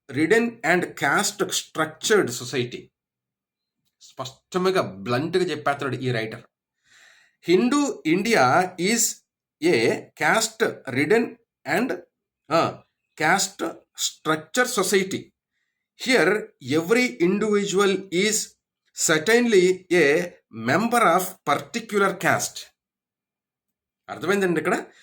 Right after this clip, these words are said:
అసలు హిందూ వ్యవస్థ, హిందూ దేశంలోని ప్రజలు కుల వ్యవస్థకు లోపల ఉంటారు. ప్రతి వాడు కూడా వాడి వాడి వృత్తిని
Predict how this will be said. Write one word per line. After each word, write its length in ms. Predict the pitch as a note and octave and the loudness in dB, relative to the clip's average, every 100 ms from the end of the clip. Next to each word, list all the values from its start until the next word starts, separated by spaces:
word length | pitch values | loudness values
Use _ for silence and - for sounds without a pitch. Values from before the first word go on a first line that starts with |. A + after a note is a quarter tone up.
| - - | -20 -6
అసలు 220 | - G3+ | -2 0
హిందూ 840 | F#3 C#3+ C#3 F3+ A#3 A#3+ A#3 G#3+ B2 | 0 0 0 0 2 4 4 2 -2
వ్యవస్థ, 500 | G#2+ A#2+ G3+ - A#3 | -2 0 0 0 0
హిందూ 440 | B2+ C3+ D3+ G3 | 0 0 0 0
దేశంలోని 680 | F#3+ F#3+ F#3 F#3 F3+ F3+ F3+ | 2 2 2 2 2 2 0
ప్రజలు 840 | F3 A2+ A2+ A3 F3+ D#3 G#3 G#3 - _ - | -2 -2 0 4 4 4 0 -4 -16 _ -10
కుల 180 | B2 D#3+ | -2 0
వ్యవస్థకు 1200 | F#3+ G#3+ G#3 G#3 - G3+ G3 - G3 F#3 G#3 - | 0 0 0 -2 -4 -2 -2 2 4 4 2 -2
లోపల 460 | A#2 A#2 F3 B3 A#3+ | 0 2 2 2 2
ఉంటారు. 800 | F#3+ F3 D3 C3 D3+ G#2 - _ _ _ _ - | 2 2 2 2 0 -2 -8 _ _ _ _ -4
ప్రతి 280 | C3+ A3+ | -2 0
వాడు 400 | A#3 G3+ F#3 G#3+ | 0 2 2 2
కూడా 320 | A3+ G#3+ A3 A3+ | 2 2 2 2
వాడి 300 | D#3+ E3+ F3+ | 2 2 2
వాడి 240 | F3 F3 | 2 0
వృత్తిని 880 | C3+ C#3 - - A#3+ F#3+ F3 G3+ G3+ | 0 -2 -2 -4 0 4 4 2 -2